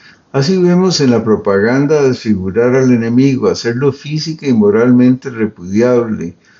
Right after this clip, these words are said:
suprimible sin compasión alguna.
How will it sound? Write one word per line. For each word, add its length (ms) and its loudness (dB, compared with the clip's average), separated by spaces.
suprimible 1120 0
sin 340 0
compasión 640 0
alguna. 640 -4